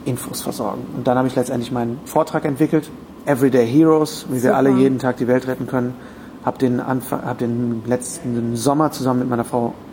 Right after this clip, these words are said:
Speaker 1: entwickelt, recherchiert. Ich bin kein Wissenschaftler, da sind Fehler drin. Ich wurde gerade letztens von einem netten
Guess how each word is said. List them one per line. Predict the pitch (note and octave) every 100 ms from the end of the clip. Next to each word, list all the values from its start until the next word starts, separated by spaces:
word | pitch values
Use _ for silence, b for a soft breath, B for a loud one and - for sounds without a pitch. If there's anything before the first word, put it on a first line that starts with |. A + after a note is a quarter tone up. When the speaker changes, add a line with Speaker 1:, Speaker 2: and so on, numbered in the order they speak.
| - - - - - -
Speaker 1:
entwickelt, | A2+ A#2 F3 G3 F3+
recherchiert. | B2+ B2 - F#3+ F#3+ F#3 B B -
Ich | -
bin | B2
kein | - E3+
Wissenschaftler, | D#3+ D#3+ - D#3+ - C3+
da | B2
sind | B2
Fehler | - D3 C#3+
drin. | B2+
Ich | -
wurde | C3
gerade | - B2+
letztens | C3 - B2+ - B B -
von | D3
einem | C3 B2+
netten | C3+ - C#3+